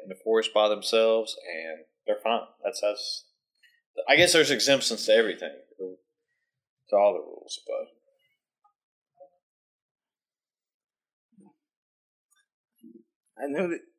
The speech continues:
Speaker 2: it's not, it doesn't work for me. Um, I know working from home works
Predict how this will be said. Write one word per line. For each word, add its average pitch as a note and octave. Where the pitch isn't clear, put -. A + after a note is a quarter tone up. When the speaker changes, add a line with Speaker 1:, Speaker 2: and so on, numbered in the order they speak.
Speaker 2:
it's -
not, D3+
it -
doesn't E3
work E3
for F3+
me. D3
Um, C3
I A#2+
know C3
working C3+
from D3+
home E3
works D#2